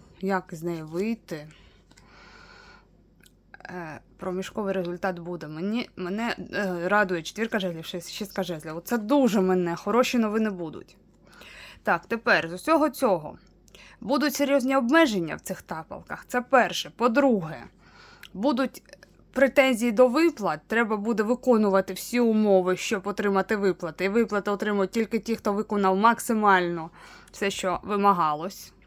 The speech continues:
В загальному ситуація буде така, що буде проміжковий результат по ним, як би це назвати, лістінги ці будуть. Але не всім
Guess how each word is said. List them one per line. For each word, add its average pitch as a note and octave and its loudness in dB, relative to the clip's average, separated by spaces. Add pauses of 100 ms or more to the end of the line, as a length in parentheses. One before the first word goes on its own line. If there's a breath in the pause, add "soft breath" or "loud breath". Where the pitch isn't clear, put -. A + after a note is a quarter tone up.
(1080 soft breath)
В F#3+ -6
загальному B3+ 8
ситуація A3 -2
буде G#3 -8
така, A#3 0
що G#3+ -4 (720 loud breath)
буде A3+ 0
проміжковий G#3+ 0
результат F#3+ 0
по E3+ -8
ним, A3 -2
як F#3 0
би E3+ -10
це E3+ -12
назвати, E3 -8
лістінги G3 -4
ці G3 -6
будуть. G#3+ -2 (1600 soft breath)
Але A3 4
не C#4+ 4
всім B3 0